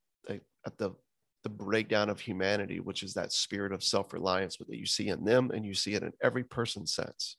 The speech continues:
you and me included, is they looked upon this tree with this desire to be like God.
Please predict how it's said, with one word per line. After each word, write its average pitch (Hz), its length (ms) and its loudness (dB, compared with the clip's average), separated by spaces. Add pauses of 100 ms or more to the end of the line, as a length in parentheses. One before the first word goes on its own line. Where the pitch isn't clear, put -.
you 101 160 -4
and 98 80 -2
me 95 120 -4
included, 95 460 -6 (1400)
is 104 240 -4
they 117 180 4
looked 123 340 2
upon 110 480 4
this - 380 -2 (380)
tree 123 560 -2 (300)
with 101 160 0
this 98 220 0
desire 95 600 4
to - 240 -4 (160)
be 101 380 -2 (480)
like - 420 2 (360)
God. - 340 2